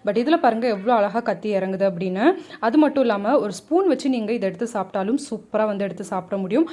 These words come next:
அந்த அளவுக்கு இந்த ஐஸ்கிரீம் வந்துட்டு பர்ஃபெக்டாவும் இருக்கும், டேஸ்டியாவும் இருக்கும். So, கண்டிப்பா நீங்க இந்த மேங்கோ ஐஸ்கிரீம் ஒரு தடவை ட்ரை பண்ணி பாருங்க. ட்ரை பண்ணி பார்த்துட்டு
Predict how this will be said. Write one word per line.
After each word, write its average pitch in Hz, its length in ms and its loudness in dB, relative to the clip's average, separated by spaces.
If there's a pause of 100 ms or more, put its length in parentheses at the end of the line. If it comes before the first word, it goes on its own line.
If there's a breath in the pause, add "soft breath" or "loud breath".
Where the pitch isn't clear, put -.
(180 loud breath)
அந்த 320 220 4
அளவுக்கு 240 300 0
இந்த 214 100 0
ஐஸ்கிரீம் 208 380 -2
வந்துட்டு 196 300 -6
பர்ஃபெக்டாவும் 226 640 0
இருக்கும், 254 300 0
டேஸ்டியாவும் 190 680 -2
இருக்கும். 185 300 0 (240 loud breath)
So, - 160 -8 (100)
கண்டிப்பா 262 540 2
நீங்க 214 280 -2
இந்த 202 260 -2
மேங்கோ 196 320 -2
ஐஸ்கிரீம் 202 400 -4
ஒரு 190 100 -4
தடவை 185 280 0
ட்ரை 233 220 0
பண்ணி 190 220 -4
பாருங்க. 202 340 0
ட்ரை 269 220 0
பண்ணி 302 220 2
பார்த்துட்டு 233 380 0